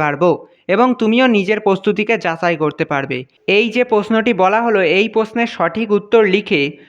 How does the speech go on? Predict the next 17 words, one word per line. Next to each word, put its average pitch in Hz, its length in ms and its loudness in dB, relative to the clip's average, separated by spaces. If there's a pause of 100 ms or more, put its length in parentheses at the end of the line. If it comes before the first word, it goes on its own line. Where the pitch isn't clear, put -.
(240)
তোমরা 208 240 2 (220)
যে 196 120 4 (200)
পাঁচজন 190 460 -2 (140)
প্রথম 190 280 0 (300)
আমাদেরকে 214 540 0 (540)
কমেন্ট 240 360 2 (120)
করবে, 190 280 2 (500)
তাদের 196 360 2 (220)
নাম 202 160 0 (180)
অর্থাৎ 240 280 0 (180)
উত্তরদাতার 226 680 0 (100)
নাম 170 140 0 (180)
পরবর্তী 233 640 2 (200)
এমসিকিউ 233 400 -2 (120)
সিরিজের 220 380 0 (100)
ভিডিওতে 196 420 0 (480)
আমরা 208 220 0